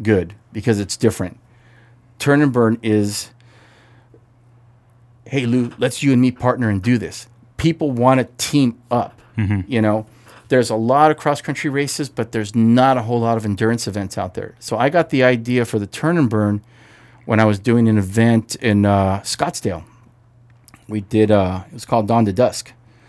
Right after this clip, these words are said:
Speaker 1: And I was doing the, the Knobby Time and Triple Crown. I said, "Man," I go, "this is what we need."
Speaker 2: Mm-hmm.
Speaker 1: "But how can I keep it simple?"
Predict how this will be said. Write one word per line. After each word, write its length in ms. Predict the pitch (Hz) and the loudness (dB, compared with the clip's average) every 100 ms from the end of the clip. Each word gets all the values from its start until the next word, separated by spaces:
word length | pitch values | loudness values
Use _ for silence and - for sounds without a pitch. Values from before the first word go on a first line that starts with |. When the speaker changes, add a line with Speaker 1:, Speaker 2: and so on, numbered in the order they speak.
| - - _ - | -20 -20 _ -10
Speaker 1:
And 100 | 107 | -4
I 120 | 107 | -2
was 180 | 110 98 | 0 -4
doing 360 | 104 123 131 107 | -2 0 0 0
the, 340 | 104 98 95 - - _ - | -2 -4 -6 -12 -20 _ -12
the 100 | 110 | -2
Knobby 300 | 107 113 113 | 4 4 4
Time 220 | 110 113 107 | 0 0 0
and 80 | |
Triple 260 | - 113 - | -2 -10 -10
Crown. 220 | - 113 | -4 -2
I 20 | 95 | -2
said, 240 | 110 104 | -8 -10
"Man," 320 | 127 143 123 | -8 -4 -2
I 40 | 101 | -4
go, 140 | 92 _ | -6 _
"this 240 | 214 220 - | -4 -2 -2
is 100 | 123 | -2
what 140 | 117 | -2
we 100 | 104 | 0
need." 300 | 98 80 82 _ - | 0 -2 -8 _ -6
Speaker 2:
Mm-hmm. 240 | 107 104 90 _ - | -4 -4 -6 _ -6
Speaker 1:
"But 140 | 127 110 | -6 -4
how 160 | 139 | -6
can 180 | 156 156 | -2 0
I 80 | 123 | -2
keep 300 | - 139 123 | -2 -6 -6
it 100 | 107 | -4
simple?" 520 | - 170 185 110 95 | -2 0 -2 -4 -6